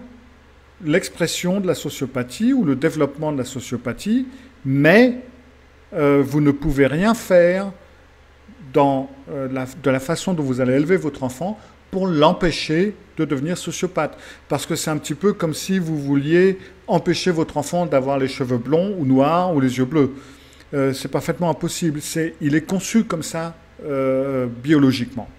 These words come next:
Alors, quel traitement existe-t-il pour ces, euh, pour ces personnes, pour ces enfants ? Est-ce qu'il y a un traitement ? Alors,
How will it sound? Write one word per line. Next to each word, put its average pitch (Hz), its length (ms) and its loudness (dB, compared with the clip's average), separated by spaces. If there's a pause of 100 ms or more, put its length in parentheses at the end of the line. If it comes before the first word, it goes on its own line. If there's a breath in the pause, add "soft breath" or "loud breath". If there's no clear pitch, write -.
(1300 loud breath)
Alors, 175 420 4 (1400)
quel 220 280 0 (220)
traitement 180 580 -2 (360)
existe-t-il 135 680 -6
pour 131 360 -10
ces, - 220 -10
euh, 120 400 -4 (120)
pour 120 120 -14
ces - 120 -10
personnes, 139 420 -6
pour 139 140 -12
ces 113 220 -14
enfants ? 131 320 -14 (320)
Est-ce - 160 -10
qu'il 185 100 -8
y 196 80 -6
a 180 60 -6
un - 40 -8
traitement ? - 380 -16 (1120 loud breath)
Alors, 160 300 2